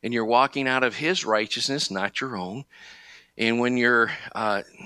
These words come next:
you know, filled with, with the Spirit of God, you bring forth the s-,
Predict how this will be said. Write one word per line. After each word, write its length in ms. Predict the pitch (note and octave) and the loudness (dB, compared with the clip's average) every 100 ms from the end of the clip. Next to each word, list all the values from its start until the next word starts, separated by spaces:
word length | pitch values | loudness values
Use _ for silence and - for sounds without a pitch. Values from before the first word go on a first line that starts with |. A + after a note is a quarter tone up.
| - _ | -20 _
you 140 | C3 C3 | -2 0
know, 100 | A#2 | 0
filled 340 | - D3+ E3 | 0 0 0
with, 360 | D3 D3 - A2+ | -2 -4 -6 -8
with 260 | A2+ - | -6 -4
the 80 | A2 | -2
Spirit 600 | - - - B2+ C3+ B2+ - | -2 -2 2 4 4 0 -10
of 140 | A2+ | -8
God, 320 | G2+ G#2 B2+ | -2 0 0
you 120 | C3 D3+ | -2 -4
bring 320 | A#2 B2 C#3+ | -2 -2 -2
forth 320 | G2 A2 B2 | -2 -2 -2
the 80 | D3 | 0
s-, 240 | - - | 0 -2